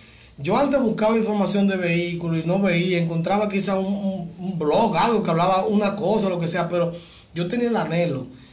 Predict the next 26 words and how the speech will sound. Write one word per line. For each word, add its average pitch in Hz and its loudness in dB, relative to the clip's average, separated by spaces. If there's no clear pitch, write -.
de 156 -2
ver 190 0
a 160 0
alguien 160 -2
hablar 139 -2
cosas, 139 -6
hasta 196 -4
que 254 -4
un 262 0
día 208 2
me 175 2
miré 170 4
en 185 0
el 180 -2
espejo 131 -4
y 147 -4
dije, 160 0
"Loco, 139 -2
pero 175 -2
ese 165 -4
alguien 147 -4
eres 131 -4
tú, 156 -8
no 190 -2
seas 165 -4
paraguayo." 139 -4